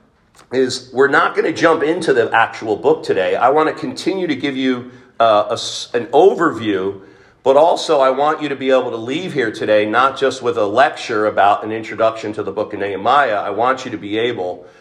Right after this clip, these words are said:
to really grasp the themes of this book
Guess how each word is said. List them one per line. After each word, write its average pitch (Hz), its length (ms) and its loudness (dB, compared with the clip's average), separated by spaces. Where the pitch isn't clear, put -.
to - 140 -6
really 113 640 -2
grasp 110 640 2
the 107 80 -4
themes 160 480 -2
of 117 100 -4
this 98 200 -4
book 87 480 -4